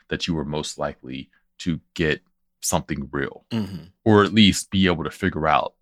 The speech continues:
Speaker 1: that something was not real.
Speaker 2: Absolutely.
Speaker 1: Because it's just so difficult to discern those things when you see something on I G or when you see something on Facebook or when you see something on TikTok. Now, obviously,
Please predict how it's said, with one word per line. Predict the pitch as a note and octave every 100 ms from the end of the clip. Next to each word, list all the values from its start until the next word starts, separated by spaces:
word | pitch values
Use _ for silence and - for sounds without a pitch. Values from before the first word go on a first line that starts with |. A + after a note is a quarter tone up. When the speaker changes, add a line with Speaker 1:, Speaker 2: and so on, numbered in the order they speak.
| _ _
Speaker 1:
that | F#2
something | - F2+ D2+ - D2+ C#2+ C#2 - _
was | E2+ D#2
not | D#2+ D2+ -
real. | C2 - -
Speaker 2:
Absolutely. | G#2+ - - - _ _ -
Speaker 1:
Because | - E2+ D#2
it's | E2 -
just | E2 -
so | E2+ E2
difficult | E2 - - D#2+ -
to | D2
discern | D2 - D#2 D2+ D2
those | C#2+ -
things | - D2+ C#2 C#2 - _ _
when | E2
you | D#2
see | - E2
something | E2+ D2+ D#2
on | A#1+ D2 C#2+ C#2 -
I | D#2 D#2
G | - D#2 D2+
or | D2
when | D2+
you | D2
see | -
something | - C2+ B1+
on | D2+ _
Facebook | D2 - C#2+
or | C#2
when | D2
you |
see | C#2+ E2+
something | D#2 - C#2
on | C#2
TikTok. | - A2 - - - -
Now, | D#2 D2+
obviously, | D2+ D2+ - D#2+ C#2+